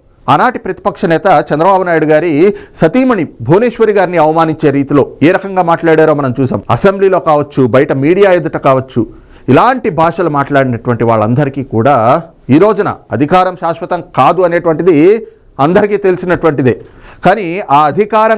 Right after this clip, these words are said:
కోల్పోయాక చేసినటువంటి తప్పులన్నిటికీ కూడా ఒక్కొక్కటిగా శిక్షలు పడతా ఉన్నాయి. మరి మనం వల్లభనేని వంశీ వ్యవహారం చూసాం, జోగి రమేష్ వ్యవహారం చూసాం, పేర్ని నాని వ్యవహారం కూడా చూసాం. కొడాలి నాని కూడా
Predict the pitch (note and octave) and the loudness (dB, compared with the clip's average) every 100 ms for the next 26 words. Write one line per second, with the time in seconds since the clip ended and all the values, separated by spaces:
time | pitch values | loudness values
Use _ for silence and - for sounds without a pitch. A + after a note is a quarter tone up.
0 | A3 F#3 A3 G#3+ F3 C#3 D#3+ D#3+ B2 - | 0 0 0 -2 -2 0 0 0 0 -6
1 | _ _ _ - A3+ A#3+ C4+ B3 A#3 G3+ | _ _ _ 2 2 2 -4 -4 -4 -6
2 | G3+ F3 - E3+ D#3+ D#3 D3 B2+ A#2 C3+ | -4 -2 0 0 0 -4 -6 -2 0 2
3 | C3+ A2 C#3+ D#3+ - G3 - F3+ E3 F3+ | 2 2 0 0 -2 -2 -2 -8 -2 -2
4 | F#3 D#3+ - F#3 D#3+ - C3 D3 C3 A2+ | 0 -6 -2 0 0 0 -2 0 -2 0
5 | C3 B2 F#2+ - A2 A2 G#2 G#2+ G2 A2+ | 0 0 -4 -2 0 2 0 -2 0 2
6 | C3+ C#3+ B2 G#2+ B2 E3 C#3 C3 C3 C3 | 2 0 0 0 0 0 2 2 0 -2
7 | A#2+ B2 B2 A#2+ - - - C#3 F3+ F3 | -2 -2 -2 -4 -10 -20 0 2 2 0
8 | B2 B2+ F#3 E3+ D#3 D3+ D3+ D3 - C#3 | -4 -2 -4 0 0 2 0 -2 -2 0
9 | C#3+ B2+ - - - E3+ A3 A3+ G#3+ D3+ | 0 -2 -10 -8 0 2 2 0 -4 0
10 | C#3+ G3 A3+ G#3 G3 F#3 F#3 F3+ F3+ E3+ | 0 0 0 2 2 2 0 -2 -2 0
11 | C#3+ D3+ D3+ - _ _ D#3+ E3 F#3 F3+ | 0 0 -2 -16 _ _ 2 2 0 -2
12 | D3 D3+ F3+ F3+ D#3 D#3 | -4 -2 -2 -4 -2 2